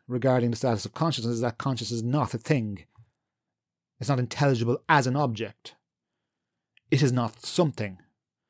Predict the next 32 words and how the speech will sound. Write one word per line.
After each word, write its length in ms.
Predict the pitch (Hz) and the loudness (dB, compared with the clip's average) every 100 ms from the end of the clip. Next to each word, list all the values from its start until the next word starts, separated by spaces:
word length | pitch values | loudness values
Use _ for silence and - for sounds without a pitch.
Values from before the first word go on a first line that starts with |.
| _ _ | _ _
What 160 | - 117 | -4 -4
force 320 | - 175 147 | 6 8 8
shows 380 | - - 214 131 | 6 8 10 8
us 140 | 123 | 4
is 80 | 127 | 0
that 160 | 123 - | -2 -2
consciousness 480 | - 156 123 120 120 | 0 0 0 -2 -2
is 100 | 117 | -2
a 180 | 123 107 - | -2 -8 -4
negation 840 | 135 143 147 196 180 131 120 135 _ _ _ _ - | 2 6 10 10 10 4 0 -4 _ _ _ _ 0
of 160 | 151 135 | 4 4
its 120 | 135 | 6
own 200 | 139 127 | 4 4
immediate 380 | 127 123 123 123 | 4 4 4 2
conscious 640 | 127 120 113 - - - _ | 0 0 -4 -8 -10 -14 _
experience 640 | - - - 127 123 117 117 | -8 -4 4 8 8 6 2
and 100 | 120 | -2
perception. 600 | 120 175 - - 95 - - - _ _ - - | 2 2 0 -6 -8 -12 -20 -20 _ _ -20 2
More 140 | 143 131 | 4 4
specifically, 680 | - 117 196 202 170 117 120 | 4 4 8 8 6 2 0
the 100 | 123 | 0
chapter 380 | - 143 - | 2 2 0
Force 280 | 123 147 127 | 4 6 6
and 80 | 127 | 2
Understanding 760 | 123 - - 160 180 165 123 117 | 0 -4 2 6 8 8 6 6
demonstrates 600 | 139 143 - 123 120 - | 4 4 4 4 4 4
that 160 | 131 131 - _ _ | 2 2 -6 _ _
mind 340 | 135 131 127 123 | 4 4 4 0
and 100 | 127 | 0
matter 360 | 123 120 120 | 0 2 2
are 40 | 127 | 4
inseparable. 680 | 127 175 165 120 107 - | 2 0 2 -2 -2 -8